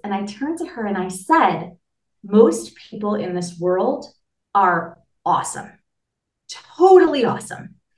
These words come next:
And most people that you're gonna meet in this world are really amazing.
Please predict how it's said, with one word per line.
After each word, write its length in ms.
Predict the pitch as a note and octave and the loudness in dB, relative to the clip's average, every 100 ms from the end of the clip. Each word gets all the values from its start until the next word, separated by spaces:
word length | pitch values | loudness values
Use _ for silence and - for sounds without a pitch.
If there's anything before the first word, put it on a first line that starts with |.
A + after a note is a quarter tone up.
| _ _ - | _ _ -2
And 100 | A#3 | 6
most 300 | B3+ E4 - | 8 6 2
people 280 | D#4 D#4 C#4 | -2 0 -2
that 120 | C4+ | 0
you're 140 | A#3 | 0
gonna 120 | A#3 A3+ | 0 -2
meet 160 | G3+ | -2
in 100 | G#3+ | -2
this 200 | A3 G#3+ | -4 -6
world 420 | G3+ G3 G#3 G#3 - | -2 0 0 -2 -6
are 100 | G3+ | -6
really 320 | F3+ F#3 G3+ | -2 -2 0
amazing. 640 | G#3 G#3+ B3+ - - - | 0 -2 -2 -6 -12 -14